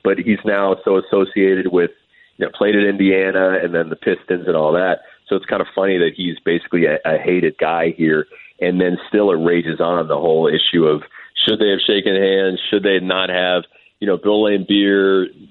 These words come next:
says, "Oh, screw him, I'm glad we didn't." Isaiah keeps straddling the fence. Nobody know, you know, he keeps changing his story every day. I'm very big on sportsmanship. I thought it was classless that they just walked off the court, especially after the Bulls had congratulated them in previous years. So,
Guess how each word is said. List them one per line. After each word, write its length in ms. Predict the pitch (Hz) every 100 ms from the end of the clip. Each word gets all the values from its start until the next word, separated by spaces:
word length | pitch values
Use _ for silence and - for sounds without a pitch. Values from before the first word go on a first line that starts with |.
| - -
says, 160 | 101 101
"Oh, 360 | 104 101 98 - - -
screw 340 | - 107 104
him, 60 | 101
I'm 120 | 98
glad 280 | 101 101 98
we 120 | 87 -
didn't." 440 | 120 113 113 110
Isaiah 540 | 90 90 90 98 98 95
keeps 220 | 101 85 -
straddling 500 | - 95 95 101 95
the 80 | 80 -
fence. 260 | 95 98 -
Nobody 280 | 95 90 92
know, 240 | 90 90 90
you 140 | 87
know, 60 | 85
he 100 | 90
keeps 200 | 104 -
changing 320 | - 90 87
his 100 | 78
story 400 | - 95 92 92
every 260 | 87 85 85
day. 360 | 92 87 87 85 - - -
I'm 220 | 98 107 95
very 240 | 98 104 95
big 200 | 101 98
on 140 | 90
sportsmanship. 680 | - 101 92 101 87 98 90
I 120 | 80
thought 180 | 90 87
it 60 | 78
was 120 | -
classless 540 | - 76 80 - 90 85 -
that 100 | 87
they 80 | 85
just 160 | 80 -
walked 340 | - 76 78 -
off 200 | 80 -
the 60 | -
court, 340 | - 87 87 - - -
especially 280 | 104 98 90
after 180 | 90
the 100 | 80
Bulls 320 | 73 87 87 87
had 140 | 82
congratulated 640 | - 85 78 - 80 76
them 180 | 85 82
in 100 | 78
previous 400 | - 80 76 76 -
years. 340 | 78 73 73 -
So, 200 | 80